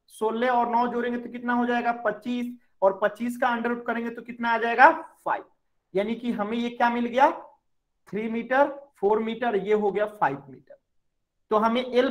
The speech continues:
पता चल गया फ़ाइव meter। तो अब सभी बच्चे बताएंगे कि इसका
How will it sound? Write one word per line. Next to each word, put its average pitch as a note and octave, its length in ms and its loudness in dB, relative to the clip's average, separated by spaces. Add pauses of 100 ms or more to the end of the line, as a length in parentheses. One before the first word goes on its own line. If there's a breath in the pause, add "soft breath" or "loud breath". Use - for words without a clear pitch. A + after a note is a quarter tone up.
पता B3+ 200 2
चल B3+ 180 2
गया C4 200 4
फ़ाइव G#3+ 360 4
meter। B3 340 4 (280)
तो - 80 -8
अब C4+ 200 6
सभी C#4+ 260 2
बच्चे C#4 280 0
बताएंगे A#3 400 0
कि B3+ 180 -14
इसका A#3+ 340 0